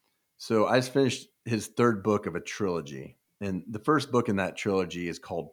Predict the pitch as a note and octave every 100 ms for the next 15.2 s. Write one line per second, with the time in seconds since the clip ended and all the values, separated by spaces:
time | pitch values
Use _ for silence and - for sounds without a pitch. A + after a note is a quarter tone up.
0 | _ - G2 G#2 G#2 G#2 F2 F2+ - D#2
1 | - - B1 A#1+ - - _ _ _ _
2 | _ _ _ _ _ _ _ _ _ _
3 | G#2+ G#2 G#2 G2 F#2+ - _ - F#2+ D#2
4 | A#1 - _ A#2 - B2 A2+ G#2+ C3 B2+
5 | C3 C3 D3 D3 D3+ D3+ A#2+ G#2 - -
6 | _ _ _ _ _ _ _ _ _ -
7 | - A2 C3 D#3 - D#3 F3 D3 C#3+ B2
8 | G#2+ - B2 A2+ G2 G#2 B2 C3 A2+ -
9 | A#2+ A2+ A2 F#2 F2+ E2+ E2 - F#2 F#2
10 | A#2 F#2+ F#2 - _ _ _ B2 C#3+ C#3+
11 | C3+ - _ - - C#3+ D3+ D#3+ C#3+ B2+
12 | A#2 G2 - _ _ _ _ _ _ _
13 | _ _ - F2+ E2+ - _ _ _ _
14 | _ _ _ _ _ _ _ - B2 D3+
15 | C#3+ C#3